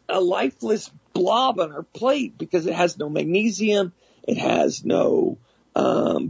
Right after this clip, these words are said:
boron. It may have been grown over in the Central Valley, which is one of the highest pollution rates. So you know it's inundated with lead.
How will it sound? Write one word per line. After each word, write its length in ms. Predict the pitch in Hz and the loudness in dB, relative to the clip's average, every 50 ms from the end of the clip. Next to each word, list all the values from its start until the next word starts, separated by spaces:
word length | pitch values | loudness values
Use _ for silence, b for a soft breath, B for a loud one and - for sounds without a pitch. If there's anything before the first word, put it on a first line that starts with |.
| - - | -6 -2
boron. 800 | - 202 202 202 202 208 208 196 190 190 185 185 180 175 160 - - | 0 0 2 2 2 2 2 2 2 0 0 -2 -2 -4 -8 -10 -8
It 120 | - - | -6 -4
may 140 | - - - | -4 -2 -2
have 140 | - 143 127 | -4 -2 0
been 180 | - 156 - 143 | 0 0 0 0
grown 260 | - - - - 101 | -2 -2 -2 0 0
over 300 | - - - - 143 - | 0 0 0 0 -2 -2
in 100 | - - | -2 -2
the 120 | - - | -2 -2
Central 340 | - - 180 160 - 170 147 | 0 0 -2 0 2 0 0
Valley, 460 | 156 127 156 151 160 165 165 170 151 | 2 2 2 2 4 4 2 2 0
which 220 | 139 143 151 147 - | 0 0 -2 -4 -4
is 80 | - - | -6 -6
one 160 | - 156 156 | -4 -4 -2
of 80 | 143 | 0
the 100 | 135 143 | 0 -2
highest 460 | - - - 170 147 160 151 - - - | 0 0 0 0 0 0 -2 -4 -6 -4
pollution 500 | 139 147 156 160 175 - - 127 127 123 | -2 0 0 0 0 -2 -6 -6 -6 -4
rates. 320 | - - - - - - | -4 -2 -2 -4 -4 -2
So 80 | - - | 0 0
you 140 | 143 143 | 2 2
know 160 | 151 156 165 160 | 0 0 0 0
it's 200 | - - - - - | -2 -4 -6 -6 -2
inundated 400 | 156 147 139 135 151 147 135 120 | 0 0 2 2 2 0 0 0
with 160 | 113 110 104 | -2 -6 -4
lead. 500 | 107 135 165 170 160 143 139 147 135 - | -2 0 2 2 2 2 2 0 -2 -6